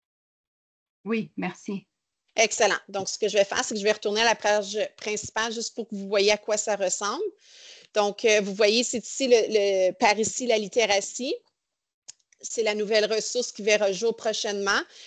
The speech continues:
Speaker 2: Comme j'ai mentionné, vous pouvez faire une recherche, vous allez pouvoir faire une recherche par mots-clés pour trouver rapidement des activités en lien avec, euh, un contenu, euh, d'apprentissage.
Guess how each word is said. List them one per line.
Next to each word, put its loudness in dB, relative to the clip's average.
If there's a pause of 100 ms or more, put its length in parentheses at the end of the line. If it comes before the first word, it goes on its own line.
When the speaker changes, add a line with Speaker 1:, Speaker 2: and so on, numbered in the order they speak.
(120)
Speaker 2:
Comme 4
j'ai 0
mentionné, 0
vous -2
pouvez 2
faire 2
une 0
recherche, -4
vous -10
allez 2
pouvoir 0
faire 0
une -6
recherche -4
par -6
mots-clés -4
pour -10
trouver -2
rapidement 0
des -2
activités -6
en 0
lien 2
avec, -2
euh, 4 (640)
un 2
contenu, 0
euh, 4
d'apprentissage. -2